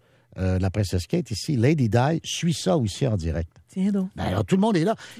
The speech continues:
Speaker 1: Et
Speaker 2: De
Speaker 1: G-,
Speaker 2: famille royale à famille royale.
Speaker 1: et Gérard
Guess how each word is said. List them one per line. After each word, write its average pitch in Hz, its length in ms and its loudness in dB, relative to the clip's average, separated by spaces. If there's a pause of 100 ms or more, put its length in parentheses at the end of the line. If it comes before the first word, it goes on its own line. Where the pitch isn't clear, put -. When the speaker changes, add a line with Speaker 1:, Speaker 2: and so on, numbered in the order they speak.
Speaker 1:
Et 220 340 4
Speaker 2:
De 190 80 0
Speaker 1:
G-, 175 60 2
Speaker 2:
famille 226 280 6
royale 185 460 4
à 175 60 0
famille 175 320 2
royale. 240 520 -4
Speaker 1:
et 165 220 8
Gérard 220 560 4